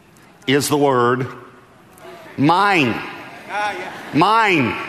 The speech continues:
Mine. And, and a child learns to say it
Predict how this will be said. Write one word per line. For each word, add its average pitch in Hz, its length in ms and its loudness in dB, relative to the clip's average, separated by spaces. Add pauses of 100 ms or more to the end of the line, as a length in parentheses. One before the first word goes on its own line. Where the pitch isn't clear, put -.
(840)
Mine. 175 640 2 (640)
And, 160 160 2
and 151 160 2
a 135 40 0
child 208 460 2
learns 190 360 2
to 151 100 0
say 160 360 4
it 139 160 2